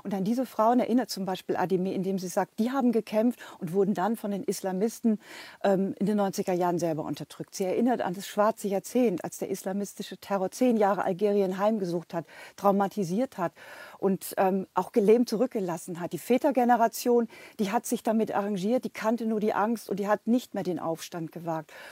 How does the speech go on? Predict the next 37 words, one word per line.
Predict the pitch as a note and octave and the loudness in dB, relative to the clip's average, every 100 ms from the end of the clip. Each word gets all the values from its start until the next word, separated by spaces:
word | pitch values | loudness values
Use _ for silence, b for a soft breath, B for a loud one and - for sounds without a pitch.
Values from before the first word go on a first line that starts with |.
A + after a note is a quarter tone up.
| B | B
Und | F3+ | 0
die | |
junge | F3 C4+ C#4 | 6 6 6
Generation, | B3 A#3 A3 - B3 A#3+ B3 B B - | 4 4 2 2 4 4 4 B B -4
die | |
ist | A#3 - | -2 2
nicht | C#4+ | 2
mehr | C4 | 2
mit | A#3 G#3+ | 0 0
dieser | A3 G#3+ | -2 -2
Angst | G#3+ G3+ - | -2 -8 -6
groß | A3 C4 - | 0 0 0
geworden | C4 A#3+ A#3+ A#3 | -2 0 0 0
und | - | 0
die | A3+ | 0
wagt | G#3 A#3 - | 2 0 -2
jetzt | G#3 - | -8 -8
den | F3 | -8
Aufstand. | F3 E3+ F3+ F3 | -8 -6 -6 -4
Und | F3+ | 0
diesen | C#4 D4+ C4 | 4 6 4
Bruch | A3 G3 - B B | 4 2 0 B B
zwischen | G#3+ B3 | 0 2
den | A#3 A3 | 4 4
Generationen, | G#3 F#3+ F#3+ - A#3+ G#3+ | 2 2 0 2 2 2
und | F#3 | 0
das | F#3 | -4
ist | G3+ | -4
ein | G3 F#3 | -2 -2
wirklicher | A3 G3+ E3+ | -2 -4 -4
Bruch, | - F3 B B B | -2 -2 B B B
den | A3 A#3 | 4 6
illustriert | - G#3+ - A#3 A3+ | 4 0 -2 -2 -2
der | G3 | -2
Roman | F#3+ F#3 F3+ D#3 | -2 0 0 0
sehr | F3+ | 2
deutlich. | F#3+ F3 F3 - D#3+ - | 0 -2 -8 -10 -18 -18